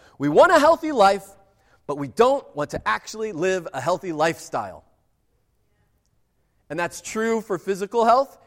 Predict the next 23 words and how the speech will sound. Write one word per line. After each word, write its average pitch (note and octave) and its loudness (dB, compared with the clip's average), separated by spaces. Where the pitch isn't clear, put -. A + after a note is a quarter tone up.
and C3+ -12
that C#3 -8
is B2+ -16
true F#3 -4
for F3 -10
spiritual A#2+ -10
health. D#2 -18
I - -10
want B3+ 0
to B3+ 0
read A3 -6
this F#3 -4
very G3+ -6
funny F#3 -8
story. B2 -10
<laughs> - -20
I F#3 -2
think B2+ -12
it's - -20
funny. F2 -20
In F#3 -6
the G3 -6
Bible. B2+ 2